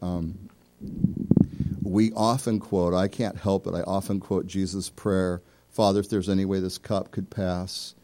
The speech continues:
with tears and sweating drops of blood. But that isn't all that happened in the garden. That wasn't his only prayer. That was the prayer at the moment of great temptation when he was gonna, beginning to feel the weight in, in his spirit of what he was gonna bear.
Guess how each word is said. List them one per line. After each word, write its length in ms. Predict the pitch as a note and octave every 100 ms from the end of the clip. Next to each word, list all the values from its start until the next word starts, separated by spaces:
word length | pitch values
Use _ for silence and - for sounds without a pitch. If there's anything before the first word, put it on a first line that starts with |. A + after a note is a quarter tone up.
| _
with 200 | - G2+
tears 480 | - A#2+ G#2+ G2 F2+
and 120 | F#2+
sweating 460 | - - A2 G2+ F#2+
drops 380 | F#2+ F#2 - -
of 100 | F#2
blood. 400 | G2+ G2+ F#2 F2 - - _ _ _ -
But 140 | G#2
that 160 | B2 C#3
isn't 240 | A#2 A#2
all 220 | E2 F2+
that 140 | A2+ A#2+
happened 480 | A2 A2+ - B2 A#2
in 100 | A2+
the 80 |
garden. 500 | A2 G#2+ A2+ B2 C#3 - _ _ _ _ _ _ _ _ _ _ _ _ _ _ _ _ _ _ _ _
That 160 | C3+ D#3+
wasn't 240 | C#3+ A2+
his 140 | F#2+
only 260 | G#2 A#2 F#2
prayer. 380 | - D#2+ D2+ - - - -
That 140 | C#3
was 120 | E3 C#3
the 80 |
prayer 260 | - C3+ B2+
at 100 | A#2+
the 80 | G2
moment 400 | G2+ A2 B2 G2+
of 120 | E2+
great 280 | G#2 G#2 -
temptation 720 | A2 G#2 G#2+ F#2+ F#2 G#2 F#2+
when 100 | F#2
he 40 |
was 160 | F#2 F#2
gonna, 260 | A2 F#2+ G2 G2
beginning 340 | F#2+ G2 A2+ G#2+
to 60 |
feel 320 | - - A#2+ B2
the 100 | G#2
weight 340 | G#2 G2+ G2+
in, 180 | G2+ F#2+ - G#2
in 60 |
his 120 | F#2
spirit 580 | - - - A#2 G#2 F#2 - - -
of 140 | F#2+
what 160 | G2+ A2
he 60 |
was 160 | G2+ F2+
gonna 220 | G#2 F2+
bear. 380 | F2 G#2 G2+